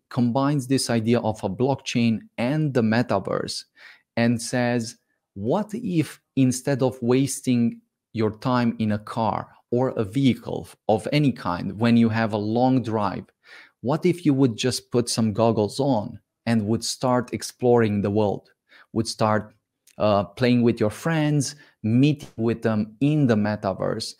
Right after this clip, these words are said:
um, maybe working something, maybe creating some value, exchanging that value in different ways?" Um, and when you start thinking about it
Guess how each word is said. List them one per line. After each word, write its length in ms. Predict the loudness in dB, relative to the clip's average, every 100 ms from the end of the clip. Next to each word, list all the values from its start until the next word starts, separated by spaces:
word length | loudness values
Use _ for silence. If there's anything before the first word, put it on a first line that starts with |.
| -20 _
um, 340 | -4 -2 -4 -8 _ _ _ 2
maybe 460 | 4 4 0 -2
working 580 | 2 6 6 4 -4 -6
something, 600 | -4 -4 -4 -6 -10 -10 -4
maybe 360 | 0 0 0
creating 600 | -4 -4 2 2 2 0
some 240 | -2 -4 -4
value, 380 | -2 -2 -2 -2
exchanging 880 | -6 -4 -6 -4 -2 0 0 0 0
that 220 | -2 -2
value 300 | -2 -2 -2
in 140 | -4
different 320 | -4 -6 -8 -6
ways?" 360 | -6 -8 -12 _ -20 -20 _ -4
Um, 320 | -2 -2 -4 0
and 240 | 2 0 -2
when 200 | 0 0
you 80 | 0
start 380 | -2 -2 -2
thinking 340 | -4 -4 -2 -4
about 360 | 0 0 0
it 160 | -2 -4